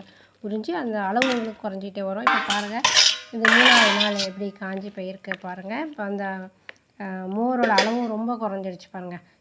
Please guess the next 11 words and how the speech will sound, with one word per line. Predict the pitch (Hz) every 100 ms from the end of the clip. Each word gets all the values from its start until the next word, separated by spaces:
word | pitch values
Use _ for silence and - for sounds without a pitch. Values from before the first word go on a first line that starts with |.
| -
இப்போ | 240 254
நான் | 247 226
திரும்ப | - 240 247
அந்த | 233 220 202 196 190 180 180 180 185 - - -
சுண்டைக்காயை | - 214 214 208 196
அதிலே | 190 185 196 196
போடுறேன். | 208 196 185 226 - _ _ _ _
போட்டுட்டு | - 233 233 233 370 - -
அடுத்த | 240 233 240
நாள் | 220 220 214
அதை | 196